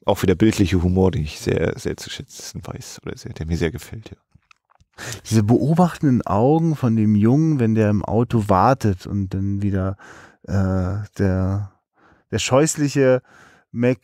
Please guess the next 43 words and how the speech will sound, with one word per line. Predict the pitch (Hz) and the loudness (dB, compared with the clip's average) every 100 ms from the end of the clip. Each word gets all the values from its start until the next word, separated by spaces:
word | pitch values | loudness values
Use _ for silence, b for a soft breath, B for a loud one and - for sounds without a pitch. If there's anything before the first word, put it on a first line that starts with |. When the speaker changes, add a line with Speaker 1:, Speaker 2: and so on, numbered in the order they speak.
| - - | -14 -12
Speaker 2:
Mac | 117 123 - | -10 -8 -6
wie? | 131 151 | -6 -4
Speaker 1:
Bob | 107 85 | -4 0
Ewell. | 104 107 92 82 | 2 4 4 2
Speaker 2:
Bob | 135 123 | 0 0
Ewell, | 131 135 117 | 2 2 2
genau. | 104 98 | -2 -4
Mac, | 92 87 | -4 -4
Speaker 1:
Robert | 60 73 65 67 - - 92 | 0 2 2 0 -4 -10 -12
Speaker 2:
Mac, | - | -8
Speaker 1:
Jupiter | 80 78 73 | -6 -4 -4
Speaker 2:
ja. | 76 92 | -4 -8
Speaker 1:
Ewell. | 95 101 - 104 85 | -8 -10 -12 -14 -10
Hm. | 90 82 82 87 - B B B - | -8 -6 -8 -14 -20 B B B 0
Speaker 2:
Da | 139 | 2
leistet | 131 151 156 | 4 2 0
sich | 147 | -2
der | 147 143 | 0 0
Film | 156 151 | 0 0
natürlich | 139 139 139 | 0 -2 -4
auch | 160 143 | -4 -2
eine | 143 | -2
unglaubliche | - 185 240 202 156 185 196 165 123 | 4 4 4 2 4 4 0 -6 -6
Schwarz-Weiß-Malerei, | 123 117 107 113 98 101 101 104 95 90 87 | -2 -4 -2 -4 -6 -6 -8 -8 -8 -8 -8
äh, | |
Schwarz-Weiß-Malerei. | - 110 120 113 | -2 2 4 4
Speaker 1:
Aber | |
es | 127 | 2
ist | 160 165 | 2 2
ja | |
auch | 160 | 2
wieder, | 165 160 | 2 2
weil | 135 147 | 2 4
wir | 147 | 2
aus | 139 | 2
der | 151 139 | 0 0
Perspektive | - 139 139 - 139 | -2 0 -2 0 0
des | 127 - | 0 0
Kindes | 160 151 - | 0 0 0
das | 92 | 0
ja | 95 | 2
miterleben, | 90 87 82 85 85 | 0 0 2 0 0
ne? | 98 | -2